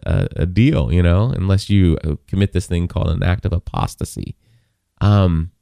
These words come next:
which I never felt in danger of doing. But, um, anyway, it, it's, it's just like, but it, it, here's the situation. I got to the point where guilt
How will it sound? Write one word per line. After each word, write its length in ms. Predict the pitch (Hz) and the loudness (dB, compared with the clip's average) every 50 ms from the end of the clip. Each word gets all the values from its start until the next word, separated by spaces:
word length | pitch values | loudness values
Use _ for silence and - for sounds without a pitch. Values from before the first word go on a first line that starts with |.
| _ _ _ _ _ _ _ _ _ _ _ _ - | _ _ _ _ _ _ _ _ _ _ _ _ 0
which 180 | 95 90 - | 0 2 2
I 80 | 92 90 | 2 2
never 240 | 95 101 98 95 87 | 4 4 4 2 2
felt 300 | - - 82 80 - - | 2 2 0 0 0 -2
in 80 | 85 | -4
danger 380 | 85 85 85 82 82 - 82 82 | -2 0 0 0 0 0 0 0
of 120 | 78 76 | 0 2
doing. 340 | - 85 82 87 87 101 110 - _ _ _ _ _ _ _ _ _ _ _ _ _ | 0 0 0 2 0 -2 -4 -8 _ _ _ _ _ _ _ _ _ _ _ _ _
But, 480 | 107 104 117 117 110 107 107 104 - | -4 0 2 2 4 2 2 2 2
um, 580 | 110 104 104 101 98 98 98 95 92 90 82 - _ _ _ _ _ _ _ _ _ _ _ _ _ _ _ _ _ _ _ _ - | 2 2 4 4 4 4 2 2 0 -4 -6 -8 _ _ _ _ _ _ _ _ _ _ _ _ _ _ _ _ _ _ _ _ 0
anyway, 520 | - 151 185 190 160 117 98 90 92 98 110 | 2 4 4 4 4 4 4 4 4 4 2
it, 60 | 113 | 2
it's, 220 | 104 113 117 - | 2 0 0 0
it's 220 | - 95 117 110 117 | -2 -2 -2 0 0
just 240 | 117 110 - - | -2 -2 -2 0
like, 220 | 104 98 92 73 _ _ _ _ _ - - | 2 0 0 0 _ _ _ _ _ -6 -2
but 220 | - 127 - - 73 71 _ _ _ _ _ _ | -2 -2 -2 -2 -10 -20 _ _ _ _ _ _
it, 320 | - - - - 107 - _ _ - | -16 -16 -16 -16 -20 -20 _ _ -14
it, 40 | 120 | -12
here's 420 | 104 92 90 - 151 170 175 156 | -12 -12 -6 0 2 2 2 2
the 80 | 143 127 | 0 -2
situation. 800 | - 135 117 - 104 92 92 104 104 - - - - - - _ _ _ _ _ _ _ _ _ _ _ _ _ _ - _ - | -2 -2 -2 -2 0 0 2 0 0 -2 -6 -12 -14 -14 -20 _ _ _ _ _ _ _ _ _ _ _ _ _ _ -20 _ -10
I 140 | - 104 123 | -2 -2 0
got 220 | 123 - 160 175 | 2 2 0 0
to 80 | - 160 | 2 2
the 80 | 135 110 | 2 2
point 380 | - - 120 117 110 113 - - | 2 2 2 4 4 2 0 0
where 600 | - 92 98 95 87 85 85 82 80 78 - - _ _ _ _ _ _ _ _ - 98 101 98 | 0 2 4 4 4 4 4 4 4 2 0 -4 _ _ _ _ _ _ _ _ -6 -4 -4 0
guilt 460 | 98 113 120 131 139 156 156 - | 2 4 4 4 4 0 -2 -6